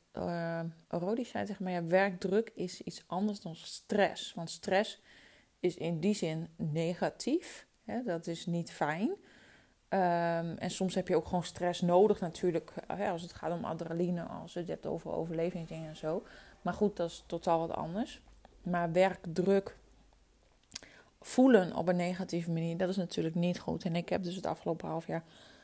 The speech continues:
echt wel werkdruk gevoeld. En, ehm, ik heb het ook aangegeven hoor, van, "Nou, dat, dat werkt gewoon voor mij niet. Als je mij, eh, eh, eh, regelmatig, eh, laat zien van wat ik allemaal nog moet doen." Dan denk ik, "Ja,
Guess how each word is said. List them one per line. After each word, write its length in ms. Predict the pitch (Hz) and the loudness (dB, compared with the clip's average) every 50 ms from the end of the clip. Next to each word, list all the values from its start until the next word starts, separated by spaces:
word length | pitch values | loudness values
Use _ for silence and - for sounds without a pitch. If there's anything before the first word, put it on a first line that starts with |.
| _ _ _ | _ _ _
echt 180 | - 190 - | -6 -4 -2
wel 180 | - 156 165 160 | 0 -2 0 4
werkdruk 560 | 160 180 185 185 190 185 - 165 156 - - | 4 4 4 4 0 -4 -6 -6 -6 -6 -8
gevoeld. 600 | - - 165 - - - - 147 151 180 247 - - _ - - - - - - - - - - - - - _ _ _ _ _ _ _ _ _ | -12 -12 -12 -12 -8 -6 -4 -2 -2 -2 -4 -6 -16 _ -20 -20 -20 -20 -20 -20 -20 -20 -20 -20 -20 -20 -20 _ _ _ _ _ _ _ _ _
En, 600 | - 185 190 196 196 196 202 196 196 196 196 - - _ | 6 8 8 10 10 10 10 8 8 6 4 0 -4 _
ehm, 840 | 202 196 185 185 185 185 185 185 185 185 185 185 190 190 185 160 - - - - | 0 2 4 4 4 4 4 4 4 4 2 2 2 0 0 -2 -4 -4 -4 -4
ik 120 | - 175 | 0 4
heb 100 | 190 196 | 6 6
het 100 | 170 175 | 6 6
ook 140 | 180 170 - - | 4 2 2 0
aangegeven 640 | - 120 147 160 165 - - 175 165 170 - 185 | -4 -4 -4 -4 -8 -6 -4 -4 -4 -2 0 2
hoor, 140 | 185 190 214 | 2 2 2
van, 200 | 220 - 185 175 | 2 0 -2 0
"Nou, 200 | 175 175 170 170 | 0 0 -2 0
dat, 160 | 170 170 165 | 0 0 4
dat 200 | - 180 170 160 | 4 4 4 6
werkt 260 | 156 175 165 175 185 - | 6 6 6 6 4 2
gewoon 180 | - - 160 | -2 -4 -4
voor 160 | - - 170 | -2 -2 -2
mij 180 | 165 160 156 160 | 0 0 0 0
niet. 160 | 165 165 165 | -2 -2 -2
Als 140 | 165 170 - | -2 -4 -2
je 60 | 185 | -2
mij, 380 | 170 170 170 175 175 175 - - | -2 -2 -2 -2 -2 0 0 0
eh, 220 | - 175 170 170 165 170 196 | 0 0 0 0 -2 -4 -6
eh, 480 | - - 214 185 175 170 170 170 170 175 - _ _ _ _ _ _ _ _ _ _ _ _ _ _ | -4 -2 -2 0 0 0 -2 -4 -6 -8 -10 _ _ _ _ _ _ _ _ _ _ _ _ _ _
eh, 500 | - 175 170 170 170 170 170 170 170 170 175 - _ _ _ _ _ | -6 -4 -4 -2 -2 -4 -4 -4 -6 -6 -8 -12 _ _ _ _ _
regelmatig, 960 | - 175 175 175 175 180 185 175 175 175 170 175 180 - 190 180 - - - | 4 8 8 8 8 6 2 4 4 4 4 4 2 0 -2 -2 -2 -2 0
eh, 200 | 175 170 170 170 165 | 2 4 4 4 4
laat 200 | 165 170 175 - | 2 0 0 0
zien 240 | - 185 175 175 | -2 0 0 0
van 140 | - - 175 | -2 -2 -2
wat 140 | 165 165 170 | 0 0 0
ik 100 | 170 - | 0 0
allemaal 200 | 170 165 170 170 | 0 0 0 0
nog 140 | 170 170 - | -2 -2 0
moet 160 | 170 165 160 | 0 0 4
doen." 220 | 175 190 180 165 | 4 4 4 2
Dan 120 | 156 160 160 | 0 -2 -4
denk 120 | 165 160 | -4 -6
ik, 60 | 165 | 0
"Ja, 160 | - 180 175 | 2 2 2